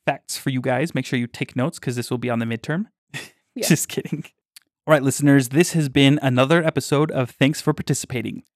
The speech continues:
Speaker 1: I've been Josh, and she's been Sydney. And once again, thanks for listening. You can find me on Instagram at Josh is Rich, separated out by underscores,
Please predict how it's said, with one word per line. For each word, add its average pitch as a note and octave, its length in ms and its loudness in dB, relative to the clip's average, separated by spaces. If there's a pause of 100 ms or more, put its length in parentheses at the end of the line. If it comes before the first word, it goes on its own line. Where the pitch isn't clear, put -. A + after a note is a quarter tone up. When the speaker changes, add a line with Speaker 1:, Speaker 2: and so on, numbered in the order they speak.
Speaker 1:
I've C3+ 200 4
been F#3+ 100 2
Josh, C#3 460 2
and D3 160 2
she's C3 240 -2
been D3 120 0
Sydney. F3 400 -2
And B2 140 2
once D#3+ 160 4
again, D#3 240 0
thanks D3+ 160 2
for E3+ 140 -4
listening. B2+ 440 -4 (220)
You D#3 100 0
can D#3+ 120 4
find C#3 200 6
me C#3+ 120 4
on F3 100 4
Instagram F3 580 -2
at - 240 -10
Josh C#3 460 0
is B2+ 340 -2
Rich, - 400 -4
separated A#2+ 520 0
out B2+ 140 0
by A#2+ 140 -4
underscores, C#3 540 -2